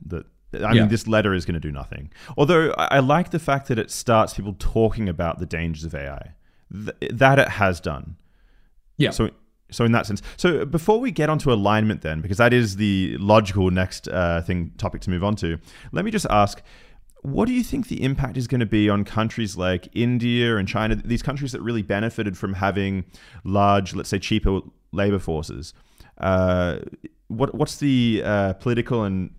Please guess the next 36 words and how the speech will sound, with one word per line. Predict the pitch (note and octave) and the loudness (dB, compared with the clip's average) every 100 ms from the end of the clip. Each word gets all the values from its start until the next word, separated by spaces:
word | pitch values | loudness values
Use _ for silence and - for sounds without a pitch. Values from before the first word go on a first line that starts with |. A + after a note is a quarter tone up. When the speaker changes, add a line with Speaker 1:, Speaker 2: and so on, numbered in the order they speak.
| - | -14
Speaker 1:
uh, | C#2 A1+ - | -12 -10 -4
outcome | G#2+ - A2 F#2 | -4 -2 0 0
gonna | F#2 | 0
be | E2+ E2+ | -2 -2
there? | F2 F2 E2+ E2+ _ - - - - - - _ _ - - - | -2 -2 -4 -8 _ -20 -20 -20 -20 -20 -20 _ _ -20 -20 -4
Speaker 2:
Yeah, | - E3+ F#3+ G#2+ F2 | 4 6 8 4 0
so | - - D3+ D3 - C#3 | -2 4 6 6 4 2
there's | D3+ C#3+ | 2 2
this | D3 | -2
concept | - G#3 C4+ B3 C3 B2 | -2 -2 0 0 0 0
that | A2+ | 0
I | |
just | G#2+ E3 - | -2 -6 -4
learned. | B2+ A2 | -2 -2
It's | G#2+ | -4
called, | - B2+ A2+ | -2 -2 -2
um, | G2+ G2 F#2+ - | -4 -4 -6 -8
uh, | A#2+ | -6
uh, | G#2+ G2 - G#2 G#2+ F3 A#2 | -6 -6 -6 -6 -6 -8 -2
demographic | C3 F3+ E3+ D3+ C#3 A#2 - | 2 4 4 2 2 -2 -2
dividend. | A2 F#2 D#2 - - _ _ _ _ _ | -2 -2 -8 -12 -20 _ _ _ _ _
And | B2 A#2 | 0 0
so, | - B2+ A#2 A2+ F#2+ | 4 6 6 4 0
Speaker 1:
Mm-hmm. | G2 | -2
Speaker 2:
um, | A2+ G2+ F#2+ - | 0 0 -2 -2
the | A#2 A2+ | -2 2
rapid | A#2+ E3 F3+ F3+ | 2 2 2 2
rise | A#2+ A#2 B2+ A2+ | 4 4 4 0
of | G2+ | -4
population | B2 A2+ G#2+ G2+ G2+ - G2 | -6 -2 -2 0 -2 -2 -6
of | F2 G#2 A2 - | -4 -4 -4 -2
places | A2 G2+ G#2 | -2 -2 -4
like | G2+ F#2+ | -4 -4
China | - G#2 G2 | -2 -2 0
and | F2+ | -2
India | G2 F2 E2 E2 | -4 0 0 -2